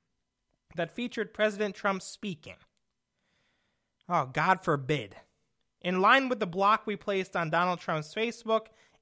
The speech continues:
and Instagram accounts, further content posted in the voice of Donald Trump will be removed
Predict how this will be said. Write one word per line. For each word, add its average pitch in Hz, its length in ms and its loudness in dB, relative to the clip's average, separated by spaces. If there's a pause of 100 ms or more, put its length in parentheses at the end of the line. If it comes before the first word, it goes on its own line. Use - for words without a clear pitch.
and 247 300 0
Instagram 180 580 -2
accounts, 143 600 -6 (340)
further 277 280 2
content 226 540 -2
posted 208 460 0
in 180 200 -4
the 165 80 0
voice 185 360 -4
of 160 100 -4
Donald 165 300 0
Trump 185 340 -4
will 165 140 -2
be 147 140 -4
removed 247 600 -4